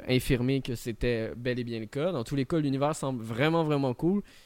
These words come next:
Faut pas oublier que c'est, euh, la musique est écrite par ceux qui ont fait, euh, la musique sur,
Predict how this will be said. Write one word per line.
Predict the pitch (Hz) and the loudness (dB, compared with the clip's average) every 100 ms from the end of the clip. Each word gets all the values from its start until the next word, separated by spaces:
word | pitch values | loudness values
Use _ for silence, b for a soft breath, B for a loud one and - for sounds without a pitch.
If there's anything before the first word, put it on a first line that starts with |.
| - - | -20 -8
Faut | |
pas | 120 | 0
oublier | 139 131 143 | 2 4 4
que | 143 123 | 4 0
c'est, | - 120 113 | 0 0 2
euh, | 110 107 | 4 2
la | 107 117 | 2 2
musique | 117 113 131 | 0 0 -2
est | 113 | -4
écrite | 117 - 127 | -6 -8 -6
par | 113 - | -4 -4
ceux | - 120 | -8 -8
qui | 117 | -8
ont | 107 | -10
fait, | - 120 | -4 -2
euh, | 113 | 0
la | 104 104 | -2 -2
musique | 113 113 120 | -4 -4 -8
sur, | - - 107 | -10 -8 -8